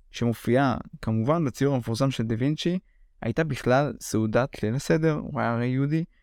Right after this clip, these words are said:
והיא התקיימה בירושלים, ואפילו יש חדר שאומרים ששם זה התק-,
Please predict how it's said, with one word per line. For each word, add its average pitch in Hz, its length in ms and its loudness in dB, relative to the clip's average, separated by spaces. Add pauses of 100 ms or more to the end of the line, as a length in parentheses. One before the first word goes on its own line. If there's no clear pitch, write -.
(240)
והיא 135 160 2
התקיימה 135 420 0
בירושלים, 147 800 0
ואפילו 160 640 0 (140)
יש 123 340 -2
חדר 151 500 2
שאומרים 120 520 0
ששם 117 340 0
זה 117 120 0
התק-, - 440 -4